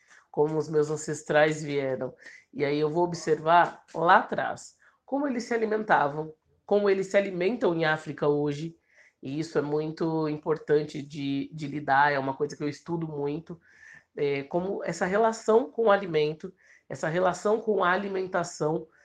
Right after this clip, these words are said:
é, esse respeito com a natureza, respeito com o que é consumido, tudo isso são coisas que eu busco pra manter essa cultura viva mas, acima de tudo, essa cultura ancestral.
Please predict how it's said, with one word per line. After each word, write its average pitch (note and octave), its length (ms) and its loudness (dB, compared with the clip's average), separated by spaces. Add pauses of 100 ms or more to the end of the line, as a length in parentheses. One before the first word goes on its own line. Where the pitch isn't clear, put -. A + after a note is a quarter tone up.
(920)
é, F3 420 2
esse E3+ 220 -2
respeito G#3 880 2
com F3 220 2
a E3 40 6
natureza, E3 640 2 (320)
respeito F#3+ 540 -2
com G#3 140 -10
o G3 40 -8
que F#3+ 140 -2
é F3+ 60 2
consumido, F3 640 -4
tudo B3+ 320 -2
isso G3+ 520 -6 (380)
são F#3 240 -2
coisas F#3 560 2
que G3 640 -4 (100)
eu F#3+ 140 4
busco F#3+ 560 -4 (720)
pra F#3 140 2
manter G3+ 400 4
essa A3+ 220 0
cultura G3 420 -2
viva F3+ 400 -4 (540)
mas, E3 360 4
acima B3 500 2
de F3+ 140 -6
tudo, G3+ 540 -4
essa F3 240 -2
cultura G3 540 -2
ancestral. G#3+ 880 0